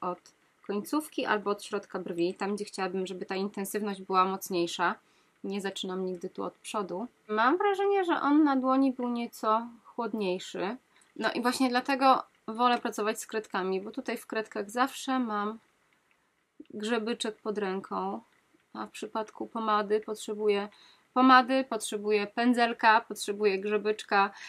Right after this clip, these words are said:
więc to są dodatkowe przyrządy, które muszę sobie przygotować do makijażu. Dobra, ona fajnie wchodzi w skórę. Zabarwia też troszkę włoski i mam wrażenie, że je usztywnia.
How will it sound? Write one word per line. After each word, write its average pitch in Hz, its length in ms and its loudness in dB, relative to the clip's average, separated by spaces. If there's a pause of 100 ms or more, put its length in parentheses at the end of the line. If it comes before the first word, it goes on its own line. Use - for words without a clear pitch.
(200)
więc 196 200 -4
to 208 80 -12
są 214 220 0
dodatkowe 214 720 0 (380)
przyrządy, 202 920 2 (180)
które 208 220 -2
muszę 208 200 -4
sobie 208 200 -2
przygotować 202 680 -2
do 202 100 -4
makijażu. 196 680 -4 (640)
Dobra, 190 440 -2
ona 277 240 6
fajnie 294 420 8
wchodzi 214 460 0
w - 80 -14
skórę. 180 540 0 (1500)
Zabarwia 240 580 2
też - 180 -8
troszkę 220 380 -6
włoski 190 520 -6
i 220 60 -6
mam 269 220 6
wrażenie, 330 500 6
że 247 180 0
je 220 340 4 (340)
usztywnia. 190 800 -2